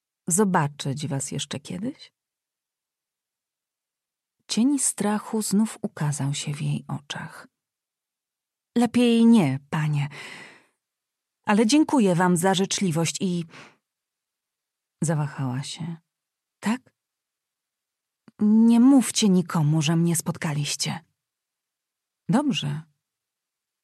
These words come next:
obiecał nieco zdziwiony. Pożegnała się i pospieszyła w las. Tankred odnalazł konia szybciej, niż się spodziewał, i wrócił do posiadłości ciotki zatopiony w myślach.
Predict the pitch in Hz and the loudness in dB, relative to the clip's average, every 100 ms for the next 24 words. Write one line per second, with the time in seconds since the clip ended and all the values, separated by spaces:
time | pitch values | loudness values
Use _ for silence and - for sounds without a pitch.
0 | - 165 170 - 151 147 143 143 143 147 | -4 -2 -2 -4 -2 -2 -2 -4 -8 -6
1 | - 135 131 143 143 143 - - _ _ | -8 -4 -4 -4 -6 -8 -10 -16 _ _
2 | _ _ _ _ _ _ _ _ _ _ | _ _ _ _ _ _ _ _ _ _
3 | _ _ _ _ _ _ - 175 170 170 | _ _ _ _ _ _ -4 -2 0 0
4 | 185 269 320 - 339 262 - 226 - 233 | 0 -2 -4 -8 -8 -6 -8 -10 -6 -6
5 | - 233 180 139 139 156 - - - _ | -4 -4 -4 -6 -8 -12 -12 -12 -12 _
6 | _ _ _ _ _ _ _ _ _ _ | _ _ _ _ _ _ _ _ _ _
7 | _ _ _ _ _ _ _ _ _ _ | _ _ _ _ _ _ _ _ _ _
8 | - 247 285 269 269 - 185 151 170 208 | 0 2 2 0 -4 -4 -4 0 0 2
9 | 220 202 202 202 - 175 165 151 - 220 | 0 0 -4 -4 -2 0 0 -2 -4 -8
10 | - 190 180 170 147 - 151 - 156 147 | -6 -4 -2 -2 -2 -4 -6 -4 -6 -4
11 | 143 131 139 156 - - - _ _ 196 | -4 -2 -4 -6 -10 -20 -20 _ _ 0
12 | 196 185 254 - 226 185 - 165 175 147 | 0 0 -4 -2 -2 -2 -2 -4 -2 -2
13 | 165 - - - 175 - 185 160 156 147 | -4 -6 -8 -6 -8 -6 -6 -4 -6 -4
14 | 143 143 143 143 - 92 - | -4 -4 -8 -10 -10 -10 -12